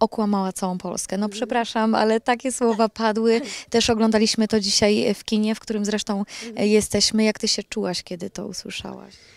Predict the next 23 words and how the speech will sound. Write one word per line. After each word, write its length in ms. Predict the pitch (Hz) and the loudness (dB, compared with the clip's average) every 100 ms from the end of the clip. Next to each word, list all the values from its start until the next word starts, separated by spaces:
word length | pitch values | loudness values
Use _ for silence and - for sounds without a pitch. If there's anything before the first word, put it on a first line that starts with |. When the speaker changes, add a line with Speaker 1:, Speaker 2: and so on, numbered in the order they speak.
| - - - | -20 -20 -6
Speaker 2:
No 80 | 302 | 0
widzisz, 300 | 269 240 - | 2 2 0
to 140 | 403 | 2
jest, 420 | 392 - - - - | 2 2 -2 -12 -2
e, 140 | 254 - | 0 0
o 120 | 240 | -6
tyle 920 | - 277 262 240 226 220 214 214 196 - | -2 2 4 6 6 4 2 -2 -4 0
ciężkie, 480 | 233 240 - 214 | 0 0 0 -2
że 100 | 214 | -2
pracujesz 400 | 208 208 - 254 | -2 -4 0 2
na 120 | 226 208 | 2 0
coś 200 | 208 196 | -2 -2
dwanaście 520 | 202 202 202 - 196 | 2 2 2 0 2
lat. 240 | 190 190 | 2 0
Wystarczy 480 | 185 - 202 - 202 | -4 -2 -2 0 0
jeden 340 | 202 285 294 | 4 8 8
człowiek, 420 | 247 196 175 185 - | 6 2 2 -2 -6
który 280 | - 196 | -10 -6
wymyśli 360 | 185 202 208 196 | -2 -2 0 -4
o 40 | |
tobie 260 | 190 196 208 | -4 -2 0
jedną 380 | 202 262 247 233 | 2 2 2 -2
historię 560 | 214 - 185 180 196 | -4 -2 0 0 0